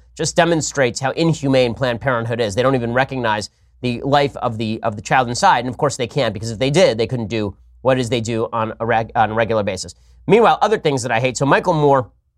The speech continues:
and, and the left have become increasingly unhinged. One thing that I didn't like during the last election cycle, and you saw it from a lot of folks on the right, is this is the last election.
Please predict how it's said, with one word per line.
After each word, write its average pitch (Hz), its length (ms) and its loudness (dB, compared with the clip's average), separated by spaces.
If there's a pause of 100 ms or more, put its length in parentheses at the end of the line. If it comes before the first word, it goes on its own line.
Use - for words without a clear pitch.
(580)
and, 127 200 0
and 135 120 2
the 139 40 2
left 143 180 2
have 135 80 -6
become 139 220 -2
increasingly 160 500 0
unhinged. 117 340 -4 (320)
One 220 260 2
thing 185 140 -2
that 147 80 2
I 135 100 2
didn't 135 160 -2
like 101 200 0
during 139 160 -2
the 139 80 4
last 131 220 2
election 127 300 -2
cycle, 110 360 -8
and 127 60 -4
you 139 60 0
saw 208 180 4
it 160 60 -4
from 160 100 0
a 147 40 0
lot 143 140 4
of 123 60 -6
folks 127 240 -4
on 120 80 -4
the 113 80 0
right, 101 180 2
is 107 140 -6 (240)
this 165 380 0
is 135 180 -4
the 110 100 -8
last 117 520 -2
election. 104 500 -10